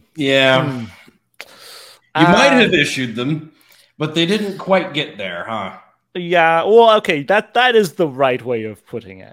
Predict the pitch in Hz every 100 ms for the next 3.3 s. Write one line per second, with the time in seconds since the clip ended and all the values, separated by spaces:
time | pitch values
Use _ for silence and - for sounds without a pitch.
0 | - - 165 180 202 196 - 277 269 269
1 | 202 247 285 262 - 196 165 143 175 165
2 | - 185 175 151 139 123 - 110 - -
3 | 131 123